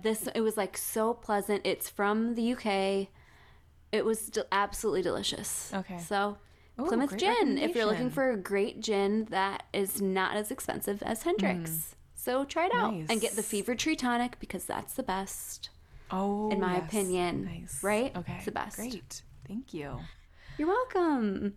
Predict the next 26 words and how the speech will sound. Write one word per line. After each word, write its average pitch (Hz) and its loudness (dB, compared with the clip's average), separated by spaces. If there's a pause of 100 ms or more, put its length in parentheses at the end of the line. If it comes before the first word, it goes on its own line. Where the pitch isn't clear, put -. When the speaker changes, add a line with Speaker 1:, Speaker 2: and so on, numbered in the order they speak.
(140)
Speaker 2:
All 226 2
right, 214 0
Kat, 196 -2
do 220 0
you 240 4
have 247 0 (200)
a 226 0
word 196 0
of 196 -2
the 240 0
day 311 2 (100)
for 453 2
us - 0
Speaker 1:
Yes, 277 0
Speaker 2:
to - 0
Speaker 1:
I 277 2
Speaker 2:
end? 285 2
Speaker 1:
do. 285 4
Yep, 262 2
I 226 2
can 226 2
wrap 190 0
it - -2
up 196 0
Speaker 2:
Mm-hmm. 226 2
Speaker 1:
with 214 0